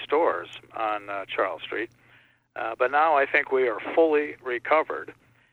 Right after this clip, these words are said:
And as an old friend of mine, uh, told me years ago, in this one, Beacon Hill is really basically one square mile. But in that one square mile, you can find anything. You can get a haircut, you can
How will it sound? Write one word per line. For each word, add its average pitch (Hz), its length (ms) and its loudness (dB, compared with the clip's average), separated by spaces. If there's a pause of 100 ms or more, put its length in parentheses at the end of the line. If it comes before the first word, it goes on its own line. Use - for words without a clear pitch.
(320)
And 117 260 -4
as 117 120 -6
an 127 80 -4
old 139 280 0
friend 135 280 0
of 113 60 -2
mine, 113 360 0
uh, 110 160 -8
told 135 240 -2
me 117 100 -8
years 120 280 -2
ago, 107 640 2
in 120 240 -8
this 151 240 0
one, 135 160 -2 (140)
Beacon 139 380 0
Hill 113 340 2
is 107 160 -10
really 123 220 0
basically 110 600 2
one 120 340 0 (120)
square 110 420 2
mile. 110 460 -4 (420)
But 107 120 4
in 131 220 0
that 107 220 0
one 104 260 -8
square 92 300 0
mile, 98 460 -6
you 120 140 -4
can 107 200 -10
find 107 520 -6
anything. 110 500 -10
You 104 120 -16
can 101 80 -20
get 113 180 -4
a 98 80 -8
haircut, 127 600 -2
you 107 120 -12
can - 140 -20